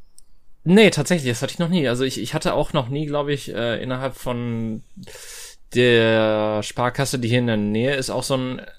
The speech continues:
Erlebnis jemals gehabt. Da sind halt manchmal, also da waren manchmal so zwielichtige Gestalten und wo ihr gedacht hast, okay, vielleicht ist besser kein Geld abheben oder so. Ähm, beziehungsweise da waren halt einfach mehrere Leute drin und die schienen sich da drin zu unterhalten oder sonstiges und das ist mir immer ein bisschen suspekt gewesen.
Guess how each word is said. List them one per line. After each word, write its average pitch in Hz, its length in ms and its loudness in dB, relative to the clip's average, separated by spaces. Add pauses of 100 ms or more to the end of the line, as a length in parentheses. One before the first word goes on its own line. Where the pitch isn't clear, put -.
Erlebnis 113 720 -2
jemals 113 400 -2
gehabt. 104 380 -4
Da 104 80 4
sind 110 220 -2
halt 127 120 2
manchmal, 120 320 -2
also 104 160 -2
da 101 140 -2
waren 107 160 -2
manchmal 113 260 -4
so 104 80 -2
zwielichtige 113 480 -4
Gestalten 104 340 -2
und 101 120 -2
wo 101 100 0
ihr 101 100 2
gedacht 101 260 -4
hast, 95 120 -6
okay, 104 200 -4
vielleicht 95 260 -8
ist - 140 -14
besser - 240 -10
kein 107 320 -6
Geld 113 160 -2
abheben 113 420 -4
oder 113 180 0
so. 120 260 -2 (600)
Ähm, 104 800 -2 (540)
beziehungsweise 120 540 0
da 113 120 4
waren 127 120 6
halt 127 100 4
einfach 120 160 0
mehrere 123 260 6
Leute 120 400 6
drin 135 320 4
und 123 140 2
die 113 80 0
schienen 131 200 2
sich 120 100 -2
da 120 80 2
drin 117 200 2
zu 120 100 -2
unterhalten 107 460 0
oder 107 120 2
sonstiges 104 460 -2
und 104 260 -4
das 107 160 -4
ist 113 140 -8
mir 107 120 0
immer 104 160 -2
ein 104 100 -2
bisschen 104 240 -4
suspekt 98 400 -4 (160)
gewesen. 98 540 -2